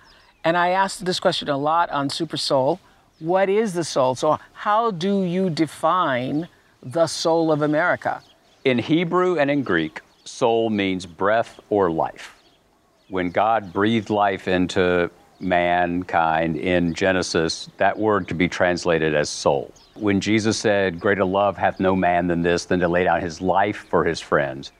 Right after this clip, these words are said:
Speaker 2: life could be translated as soul. So I think it's the essence of who we are. I think it's what makes us who we are.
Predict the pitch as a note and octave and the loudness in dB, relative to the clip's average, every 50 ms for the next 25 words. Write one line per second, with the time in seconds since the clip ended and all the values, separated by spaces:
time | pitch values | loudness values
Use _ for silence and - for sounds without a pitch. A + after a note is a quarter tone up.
0 | _ _ _ - - F2+ F2+ G2 G#2 G#2 - - - G#2 E2 F2+ F2 - - F#2+ | _ _ _ -10 -4 0 0 0 0 0 -2 -2 -2 -2 0 0 -2 0 0 0
1 | E2+ E2 D#2+ - E2+ D#2+ D2+ D2+ D2+ D2 C#2+ C#2 - - _ _ - - D#2 D2 | 0 0 0 0 0 0 2 2 0 -2 -4 -4 -8 -16 _ _ -2 0 0 0
2 | - - - - E2 C#2+ C2 G#1+ - - _ _ _ _ _ _ _ _ _ _ | -2 -4 -2 0 0 0 0 -4 -10 -16 _ _ _ _ _ _ _ _ _ _
3 | _ - - A2 G2 - A#2 C3 E3 E3+ G3+ F#3+ D#3 C3 - - A2+ G2+ - - | _ -6 -2 -2 0 0 0 0 0 0 0 0 -2 -2 -2 0 -2 -2 0 0
4 | A#2 C#3 - - A#2 G#2 G2 - G2+ F2 - G2+ F2+ E2 E2 E2 D2+ C2 B1+ B1+ | -2 0 0 0 -2 -2 -2 -2 -4 -4 -2 0 0 0 0 0 0 -2 -4 -8
5 | - - - - - _ _ _ - G2+ F2+ F#2+ F#2+ F2+ F#2 E2 - - G2 F2+ | -12 -14 -18 -20 -20 _ _ _ -8 -4 0 0 2 2 0 0 0 0 0 2
6 | F2 D#2+ F2 F2+ F#2 F#2 G2+ A#2 A#2 - - - G2 F2 - - G2 E2+ F2+ E2 | 2 0 0 -2 0 0 0 0 0 -2 -2 -2 -2 0 0 0 0 2 2 2
7 | D#2+ D#2 C#2+ C#2 C#2 C#2 D#2+ | 2 2 2 2 0 0 -2